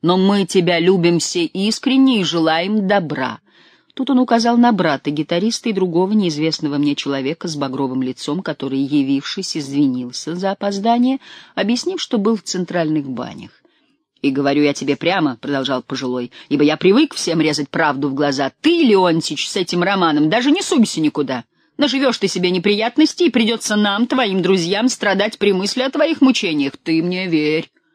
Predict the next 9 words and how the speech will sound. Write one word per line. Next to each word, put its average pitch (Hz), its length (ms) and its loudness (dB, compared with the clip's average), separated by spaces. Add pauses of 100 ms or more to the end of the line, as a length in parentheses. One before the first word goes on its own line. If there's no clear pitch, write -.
(600)
Я 147 160 0
человек 170 400 0
большого, 175 560 0
горького 202 640 2
опыта. 135 580 -2 (240)
Знаю 208 500 0
жизнь. 151 500 0 (800)
Ну 269 260 10
вот», 170 240 0